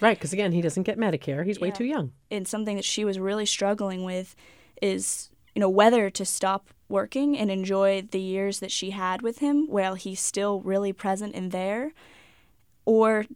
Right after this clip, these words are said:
Speaker 2: to continue to work and to be able to provide that insurance and that safety for them. And she actually decided, um,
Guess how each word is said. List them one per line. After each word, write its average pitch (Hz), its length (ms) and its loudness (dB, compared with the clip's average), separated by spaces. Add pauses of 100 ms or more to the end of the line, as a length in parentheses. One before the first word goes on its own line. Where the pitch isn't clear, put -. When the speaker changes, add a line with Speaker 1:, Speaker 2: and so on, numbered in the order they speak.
(220)
Speaker 2:
to - 120 0
continue 220 460 0
to 214 140 -4
work 185 440 -6
and 190 160 -4
to 190 80 -10
be 196 60 -4
able 190 80 2
to - 100 -8
provide 185 380 -2
that 190 160 -4
insurance 190 540 -6
and 190 120 -4
that - 200 -8
safety - 360 -6
for - 160 -8
them. - 320 -8 (300)
And 196 100 -4
she 190 140 2
actually 190 380 0
decided, 185 680 -4
um, - 520 -10